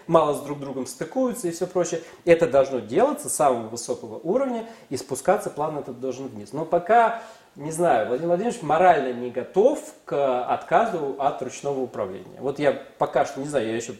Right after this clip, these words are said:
послушаю внимательно, что на питерском форуме было сказано, но пока что я не услышал про государственный проект,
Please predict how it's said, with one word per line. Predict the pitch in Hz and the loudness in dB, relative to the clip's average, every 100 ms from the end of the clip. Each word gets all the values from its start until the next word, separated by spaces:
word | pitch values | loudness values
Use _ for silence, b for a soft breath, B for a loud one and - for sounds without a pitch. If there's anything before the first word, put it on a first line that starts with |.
| - | 0
послушаю | 135 - 131 107 | 0 0 -6 -6
внимательно, | 107 113 101 - | -8 -6 -8 -10
что | - 104 | -14 -12
на | 107 101 | -10 -10
питерском | 127 - - 127 | -12 -12 -12 -8
форуме | 143 123 113 | -4 -4 -4
было | 113 123 | -2 -2
сказано, | - 285 262 | 2 2 2
но | 147 143 | -2 -4
пока | - 226 | -2 -2
что | 240 135 | -2 -4
я | 170 | -2
не | 170 | -2
услышал | 143 - 120 107 | -6 -10 -12 -12
про | - | -18
государственный | - 139 135 127 - 127 | -16 -10 -6 -6 -8 -12
проект, | - 135 | -8 -8